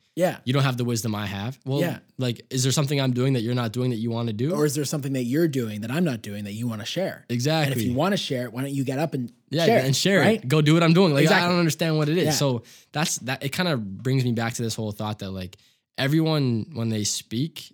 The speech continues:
Speaker 1: Yeah.
Speaker 2: it's, it's either they wanna care about you and they wanna help you,
Speaker 1: Uh-huh.
Speaker 2: or they wanna fulfill their own internal needs.
Speaker 1: So this, these comments that you're getting, do you ever get that from people of your age?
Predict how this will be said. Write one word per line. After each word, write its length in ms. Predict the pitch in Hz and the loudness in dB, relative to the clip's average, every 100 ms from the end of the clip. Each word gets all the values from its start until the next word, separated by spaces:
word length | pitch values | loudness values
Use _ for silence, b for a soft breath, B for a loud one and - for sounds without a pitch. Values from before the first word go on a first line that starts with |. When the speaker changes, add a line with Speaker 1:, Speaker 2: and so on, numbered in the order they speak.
| - | -8
Speaker 1:
Yeah. 100 | 107 | -6
Speaker 2:
it's, 260 | - - 113 | -6 -8 -10
it's 160 | 107 | -8
either 420 | 117 120 120 110 87 - | -6 -4 -4 -4 -8 -10
they 120 | 120 | -6
wanna 320 | 113 110 101 98 | -4 -4 -6 -8
care 320 | - 117 131 | -8 -4 -4
about 240 | 127 127 | -4 -4
you 120 | 131 | -2
and 80 | 127 | -2
they 40 | 110 | -4
wanna 180 | 110 | -6
help 220 | 104 147 185 | -4 -4 -4
you, 200 | 208 214 - | -6 -6 -10
Speaker 1:
Uh-huh. 160 | - | -6
Speaker 2:
or 100 | 113 | -2
they 60 | 117 | 0
wanna 180 | 113 110 | 0 -2
fulfill 340 | 101 - 113 | -6 -6 -6
their 140 | 107 104 | -4 -6
own 240 | 104 104 | -6 -6
internal 400 | 95 101 104 98 92 | -6 -6 -6 -6 -6
needs. 400 | 87 80 - - B B B B - | -8 -10 -12 -12 B B B B -12
Speaker 1:
So 320 | - 196 - | -2 0 0
this, 380 | 156 160 233 - | -2 2 2 2
these 260 | 156 190 196 | -2 -2 -2
comments 320 | - 175 160 | -4 -4 -4
that 80 | 151 | -4
you're 140 | 135 | -4
getting, 220 | 139 131 110 | -4 -4 -4
do 80 | |
you 80 | 135 | -2
ever 180 | 160 156 | -2 -2
get 200 | 139 127 | -4 -8
that 100 | 131 | -10
from 120 | 120 | -10
people 220 | 117 113 | -12 -10
of 100 | 104 | -12
your 160 | 98 110 | -10 -8
age? 360 | 175 233 - | -8 -8 -12